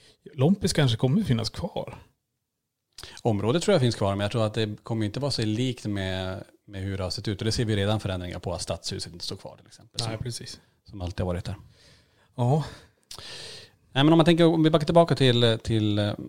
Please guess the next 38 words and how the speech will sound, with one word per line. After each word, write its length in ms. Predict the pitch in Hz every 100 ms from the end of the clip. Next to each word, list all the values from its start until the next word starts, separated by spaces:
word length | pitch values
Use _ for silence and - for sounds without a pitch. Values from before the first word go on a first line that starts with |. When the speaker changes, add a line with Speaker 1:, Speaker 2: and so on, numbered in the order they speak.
| -
Speaker 2:
ni 120 | 110
hör 100 | 110
att 100 | 104
vi 40 | 107
hoppar 320 | 110 - 110
lite 140 | 107
grann 180 | 101 92
kanske, 220 | 95 92
men, 160 | 104 104
men 180 | - 104
att 240 | 101 - 117
om 140 | 113
vi 60 | 113
backar 160 | 117
tillbaka 380 | - 131 135 113
till, 360 | 107 101 104 107
till 180 | 104 101
barndomen, 640 | 104 95 95 98 101 101
när 60 | 107
vi 60 |
växte 300 | 104 - -
upp, 440 | - - _ _ -
eh, 260 | 107 110
planerna. 640 | 117 113 101 98 98 98 95 _ - - - _ _ _ -
Ehm, 1080 | 101 101 101 101 98 98 98 98 98 98 98 _ _ _ _ _ _
vi 120 | 131
hade 300 | 131 135 120
ju, 280 | 131 135 139
vi 120 | 135
var 100 | 123
ju 60 | 139
många 200 | 135 123
sy-, 160 | 131 135
många 440 | 127 123 117 117
syskon. 420 | 123 117 113 139 151 _ _
Speaker 1:
Ja. 200 | - 123 135 - _ _ _ _ _ _ _ _ _
Speaker 2:
Ehm, 920 | 107 101 101 98 98 98 98 95 98 - -
och 420 | 107 - _